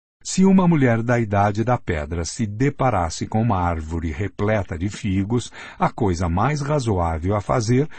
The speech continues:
era ingerir o máximo que pudesse imediatamente, antes que um bando de babuínos comesse tudo. Hoje, podemos morar em apartamentos com geladeiras abarrotadas,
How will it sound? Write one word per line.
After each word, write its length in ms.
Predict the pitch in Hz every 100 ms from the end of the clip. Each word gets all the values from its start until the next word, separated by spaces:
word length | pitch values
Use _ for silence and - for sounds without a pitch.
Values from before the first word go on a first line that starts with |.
| - -
era 180 | 180 180
ingerir 540 | 170 120 113 120 123
o 100 | 120
máximo 720 | 92 98 117 113 - 95 82
que 160 | 78 90
pudesse 640 | - 80 92 101 82 -
imediatamente, 1000 | 90 92 95 90 101 90 104 170 156 - - - -
antes 340 | - 87 80 -
que 140 | -
um 120 | 165
bando 300 | 92 90 80
de 100 | 78
babuínos 720 | 80 98 131 165 147 139 143
comesse 480 | - 175 113 85 -
tudo. 400 | - 113 123 76 - _ _ -
Hoje, 460 | - 85 127 156 85 - - -
podemos 440 | 107 107 104 98
morar 420 | 98 92 90 87
em 120 | 92
apartamentos 760 | 98 107 127 - 147 165 190 -
com 180 | 90 82
geladeiras 720 | 87 87 85 90 92 92 90
abarrotadas, 1200 | 82 85 101 110 123 117 - 82 85 95 95